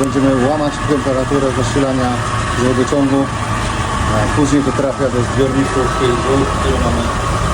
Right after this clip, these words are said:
obok. One są już podgrzewane kotlami gazowymi bezpośrednio. I taki układ wykonaliśmy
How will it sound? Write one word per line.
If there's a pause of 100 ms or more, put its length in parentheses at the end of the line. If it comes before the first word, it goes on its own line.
(460)
obok. (500)
One
są (140)
już
podgrzewane (220)
kotlami (500)
gazowymi (960)
bezpośrednio. (1700)
I (140)
taki
układ (340)
wykonaliśmy